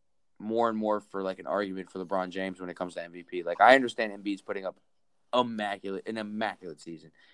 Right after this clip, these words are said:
and I can't ever take away from what he's doing. But LeBron James is making people stay up on the East Coast. LeBron James is making people late to work.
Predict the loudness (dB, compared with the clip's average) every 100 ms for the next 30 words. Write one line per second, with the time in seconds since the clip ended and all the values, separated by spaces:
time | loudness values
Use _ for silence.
0 | _ 2 4 4 2 0 -4 _ _ 6
1 | 6 4 -4 -4 -2 -2 -4 -8 -6 -8
2 | -10 -14 -18 _ _ _ _ _ _ -20
3 | -20 _ _ 4 6 6 0 -4 2 6
4 | 10 10 8 0 -2 -4 -4 -6 -8 -12
5 | -8 -8 -4 0 0 -2 -4 -6 -10 -12
6 | -14 -14 _ -4 4 4 4 0 0 -6
7 | -6 -10 -10 -6 -4 -4 -6 -10 -10 -14